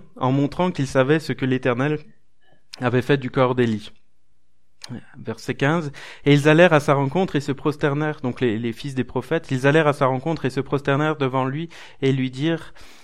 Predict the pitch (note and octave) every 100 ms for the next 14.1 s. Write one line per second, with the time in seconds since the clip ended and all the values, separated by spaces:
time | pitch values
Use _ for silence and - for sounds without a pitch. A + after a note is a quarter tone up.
0 | - - C3+ D3 F#3+ G#3 D3+ D3 D#3+ D#3
1 | D3 D3+ D3 D3 E3 E3 - - C3+ A#2+
2 | - C#3+ D3 E3+ - - C#3 C#3 D3+ D3+
3 | C3 C#3+ C#3 C#3+ D#3+ - D#3+ D3+ D3+ C#3+
4 | - D3 E3 D#3+ C3 B2 D3+ D3+ C3 B2+
5 | C3 C#3 C#3+ - C3+ C3 D#3+ E3+ C#3 C3
6 | B2+ - B2+ C#3 C#3 - B2+ - C#3+ -
7 | B2 A2+ A2 G#2 - - - - - C#3+
8 | C#3 F3+ D3+ C#3 C3+ C#3+ D3 D#3 C3 B2+
9 | C#3 D3 C#3 C3+ C3 C#3+ - E3 D3+ A#2+
10 | B2+ B2 C3 C#3+ D3+ B2+ - C#3 C3+ B2
11 | A#2+ C3 C#3+ C3+ A2+ A2+ A#2+ A#2 A#2+ A2+
12 | A2 B2+ C3 - - - C3 B2+ B2+ D3
13 | D#3+ - C#3 D#3+ B2+ B2+ B2 A#2 G#2+ G#2